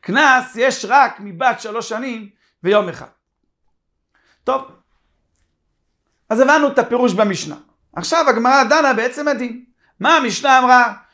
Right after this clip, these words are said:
שהממזרת והנתינה והכותית, יש להם קנס. והנה בני כנוס הנינו, והמי?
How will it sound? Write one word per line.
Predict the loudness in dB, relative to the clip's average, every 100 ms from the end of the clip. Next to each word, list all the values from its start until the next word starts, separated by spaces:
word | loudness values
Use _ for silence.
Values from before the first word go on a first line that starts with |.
| _
שהממזרת | -10 -8 -4 0 2 2 0 -2
והנתינה | -2 0 0 -4 -4 0 4 4 4
והכותית, | 0 0 -6 -8 -8 _ _ _ _ -2
יש | -2 0
להם | -2 -2
קנס. | 0 0 -2 -10 _ _ _ -4
והנה | 0 2 0
בני | 0 -2 -2
כנוס | -4 -4 -4
הנינו, | -6 -6 -8 -10 -14 _ -2
והמי? | 2 4 4 2 -2